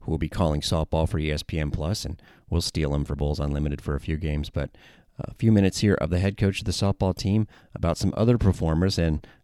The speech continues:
I wanted to ask who's gonna be in center field because Anna Marie Bruni is no longer on the team. Some good intel on the squad that starts off its season tomorrow here.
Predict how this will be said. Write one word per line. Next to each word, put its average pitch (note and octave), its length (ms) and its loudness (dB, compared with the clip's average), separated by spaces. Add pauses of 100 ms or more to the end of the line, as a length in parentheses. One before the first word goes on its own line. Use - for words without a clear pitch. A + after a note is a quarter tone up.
I F2+ 80 -2
wanted E2+ 220 0
to F2+ 60 0
ask F2+ 360 0
who's G2 160 2
gonna G2+ 160 2
be G2 100 2
in F2+ 100 2
center G2+ 260 4
field F#2 320 2
because E2 280 0
Anna F2+ 220 2
Marie F#2 220 4
Bruni F2+ 400 4
is D2 180 -6 (260)
no F2 140 0
longer E2 300 0
on D#2 120 0
the D2 80 -2
team. F#2 280 -2
Some D#2 160 -4
good F2 160 0
intel E2+ 480 2
on D2 140 0
the C#2+ 120 -4 (240)
squad D#2+ 400 -2
that - 80 -10
starts - 320 0
off E2+ 160 0
its - 140 -6
season D2+ 320 -4
tomorrow D2 420 -2
here. - 240 -4